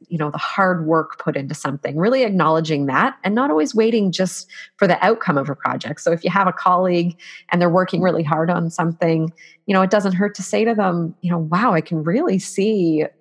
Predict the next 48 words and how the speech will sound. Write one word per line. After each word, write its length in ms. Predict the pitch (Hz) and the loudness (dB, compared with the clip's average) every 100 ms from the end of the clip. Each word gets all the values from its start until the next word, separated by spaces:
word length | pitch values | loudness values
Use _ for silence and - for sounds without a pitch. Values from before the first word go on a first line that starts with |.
| _ _ - | _ _ -8
w-, 320 | 160 160 - | -2 -2 0
all 240 | 160 180 | 2 2
of 160 | 196 147 | 2 0
the, 260 | 156 127 - | 0 0 -2
the 120 | 160 | -4
work 360 | 139 156 190 _ | 0 -2 -2 _
that 100 | 156 | -4
you've 160 | 170 165 | -2 -2
been 100 | 180 | 0
working 320 | 175 165 160 | 0 -2 -6
so 340 | - - 156 170 | -6 -2 0 2
hard 280 | 160 165 | 0 0
on 160 | 180 147 | 0 -2
this." 340 | 143 151 - - - - | -2 -4 -8 -16 -18 -4
You 80 | 208 | 0
know, 40 | 208 | 0
it's 120 | 226 | 2
not 160 | 226 | 2
always 180 | 208 214 | 2 2
about 360 | 196 190 147 160 - | 2 2 0 -6 0
waiting 260 | 175 175 | 2 2
until 180 | 175 175 | 0 0
the 60 | 160 | 0
project's 460 | - 156 160 151 - | 2 2 2 -2 0
done 240 | 165 165 | 0 2
and 220 | 151 147 | 0 -2
just, 400 | 156 147 - - 143 _ - 156 | -2 -2 -4 -18 -20 _ -14 -6
um, 500 | 143 139 135 143 147 | -6 -6 -8 -10 -2
giving 220 | 185 165 | 0 2
your 320 | 160 160 147 - - - | 4 2 0 -4 -20 -14
appreciation 720 | - 185 170 151 151 151 147 | -2 0 0 0 -2 -2 -6
for 300 | 143 160 147 | -4 -2 -2
the 40 | 143 | -2
final 340 | - 151 139 | 0 0 0
result, 560 | 139 139 185 226 180 - - _ _ - | -4 0 2 2 0 -4 -20 _ _ -2
but 180 | 226 - | -2 2
for 60 | |
the 100 | 202 | 2
effort 400 | 170 135 160 - | 2 0 -4 -2
that 160 | 143 - | -2 -2
goes 220 | 139 139 | -4 -4
into 240 | - 139 - | -8 -6 -6
it 80 | |
along 260 | - - 143 | -4 -6 -6
the 80 | 139 | -8
way 180 | - - | -8 -10
as 120 | - - | -12 -10
well. 260 | - 160 | -10 -10